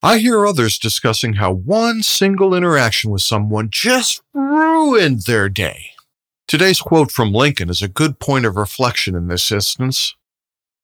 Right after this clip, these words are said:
Once you have reset your mind, he states, "I don't like that man.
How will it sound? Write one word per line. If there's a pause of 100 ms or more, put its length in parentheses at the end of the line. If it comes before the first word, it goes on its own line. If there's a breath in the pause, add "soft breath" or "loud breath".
(300)
Once
you
have
reset
your
mind, (160)
he
states, (640)
"I
don't
like
that
man.